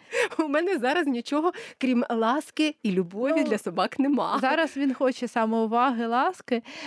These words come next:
Speaker 2: Е, тобто собаки, вони, е, саме ці дві конкретні собаки, вони взагалі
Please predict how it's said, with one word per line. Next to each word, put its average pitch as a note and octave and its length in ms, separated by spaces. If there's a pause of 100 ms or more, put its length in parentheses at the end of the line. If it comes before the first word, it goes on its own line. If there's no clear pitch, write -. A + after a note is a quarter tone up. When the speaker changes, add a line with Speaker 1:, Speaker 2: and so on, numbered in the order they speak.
(160)
Speaker 2:
Е, G3 240
тобто B3 680
собаки, D4 540
вони, C4 340
е, A3 200 (1080)
саме B3+ 280
ці B3+ 220
дві G#3+ 260
конкретні A3 540
собаки, G3 420
вони A3+ 180
взагалі A#3 480